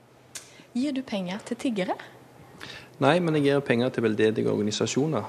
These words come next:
Speaker 2: Vi har et så godt sosialt nettverk og så mange som hjelper folk som har det vondt i Norge, at, eh, tiggere på gata har mange muligheter til å få seg hjelp hvis de vil.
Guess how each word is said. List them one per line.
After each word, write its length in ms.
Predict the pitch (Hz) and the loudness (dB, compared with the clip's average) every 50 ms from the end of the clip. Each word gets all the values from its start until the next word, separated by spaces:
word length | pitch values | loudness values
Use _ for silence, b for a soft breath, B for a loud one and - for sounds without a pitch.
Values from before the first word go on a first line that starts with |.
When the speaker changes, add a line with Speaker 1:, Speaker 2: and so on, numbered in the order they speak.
| - | -8
Speaker 2:
Vi 140 | - 127 117 | -6 -4 -2
har 160 | 110 117 117 | 0 2 2
et 60 | 117 - | 2 2
så 200 | - - 120 120 | 2 2 2 4
godt 180 | 120 120 120 - | 2 0 0 -2
sosialt 500 | - - 107 - - - 107 110 113 - | -2 -4 -4 -2 0 0 0 0 0 0
nettverk 560 | 123 127 123 - - - 113 110 104 - - 107 | -2 -2 -2 -2 -4 -2 -2 -2 -2 -4 -6 -6
og 60 | 104 | -4
så 200 | - - 110 107 | -2 0 0 0
mange 260 | 101 98 101 101 107 | 0 -2 -2 -2 -4
som 220 | 104 - - 101 101 | -4 -2 -2 -2 0
hjelper 440 | 101 104 101 - - - - 113 117 | 0 -2 -2 -4 -6 -4 -2 -2 -2
folk 280 | - - 107 107 - - | 0 0 -2 -2 -2 -4
som 140 | - - | -6 -4
har 100 | 101 98 | -2 -2
det 80 | 98 101 | -2 -2
vondt 220 | 110 127 131 - | -2 -4 -4 -4
i 40 | 127 | -2
Norge, 360 | 113 98 98 95 95 - 131 | -2 -2 -2 -4 -4 -2 -4
at, 260 | 123 113 - - - - | -4 -4 -6 -8 -6 -2
eh, 200 | 110 107 104 104 | 0 0 0 0
tiggere 420 | 104 - 104 95 - 107 113 113 | 0 -2 -4 -2 -2 -2 -2 -2
på 160 | 113 107 104 | 0 0 0
gata 400 | 101 98 98 95 - 135 151 160 156 B B B B B B B B B - | 0 0 -2 -2 0 0 -2 -2 -2 B B B B B B B B B -2
har 140 | - 101 | -2 0
mange 360 | 107 107 107 104 98 98 104 113 | 2 2 2 2 2 2 2 2
muligheter 440 | 107 98 95 95 101 104 101 - | 2 2 0 0 -4 -4 -6 -8
til 140 | 101 - - | -10 -10 -10
å 20 | 95 | -8
få 200 | - 98 98 - | -4 -4 -4 -2
seg 180 | - - - | -4 -4 -6
hjelp 220 | - - - - - | -6 -6 -8 -10 -10
hvis 140 | - - - | -10 -8 -8
de 80 | - | -6
vil. 160 | - - - | -6 -6 -8